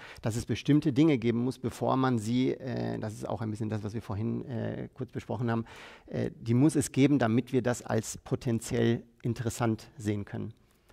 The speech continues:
Äh, also verschiedene Labore müssen das, äh, gecheckt haben. Äh, es muss eine Idee des Mechanismus geben, äh, was ich vorhin alles gesagt habe. Das muss gefordert werden, äh, damit man das Potenzial, äh, anerkennen darf, sozusagen. Und dann, wenn man das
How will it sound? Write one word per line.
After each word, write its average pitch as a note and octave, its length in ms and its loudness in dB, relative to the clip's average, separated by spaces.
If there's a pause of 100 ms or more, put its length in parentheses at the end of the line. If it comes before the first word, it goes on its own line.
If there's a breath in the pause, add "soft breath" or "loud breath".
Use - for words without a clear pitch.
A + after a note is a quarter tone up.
(260 soft breath)
Äh, - 180 -10
also G#2+ 240 -2
verschiedene C#3 500 4
Labore B2 360 4
müssen A#2+ 240 0
das, A2+ 260 -4
äh, A#2+ 140 -2
gecheckt A2+ 460 -6
haben. A#2 320 -2 (340 loud breath)
Äh, A2 300 -2
es - 160 -8
muss A#2+ 180 -2
eine A#2 200 -2
Idee A#2 220 2
des A#2 160 0
Mechanismus A#2+ 640 0
geben, A#2+ 460 -4
äh, B2 280 -6
was A2+ 140 -4
ich A2 120 -4
vorhin A2+ 200 -2
alles A2+ 220 -4
gesagt G#2+ 320 -4
habe. A#2 80 -6
Das - 200 -6
muss B2 380 0
gefordert B2 560 6
werden, A#2 360 2 (440 loud breath)
äh, B2+ 180 2
damit G#2+ 360 4
man A2+ 280 2
das A#2 140 -2
Potenzial, G2+ 760 0 (100)
äh, - 800 -14
anerkennen G2+ 560 -2 (140)
darf, E2+ 400 -6
sozusagen. A2 400 -6
Und A2+ 80 4
dann, C#3 140 8
wenn C#3 100 8
man A#2+ 160 6
das - 360 4